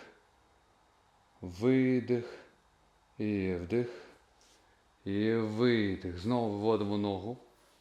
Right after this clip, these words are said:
в внутрішню частину стегна. Впираємось. Позицію дерева.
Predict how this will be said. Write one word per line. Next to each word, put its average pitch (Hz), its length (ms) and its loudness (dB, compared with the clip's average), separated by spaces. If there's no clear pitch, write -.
в 92 80 -14
внутрішню 110 460 -2
частину 101 440 -4
стегна. 101 440 -4
Впираємось. 98 800 2
Позицію 107 540 0
дерева. 98 440 0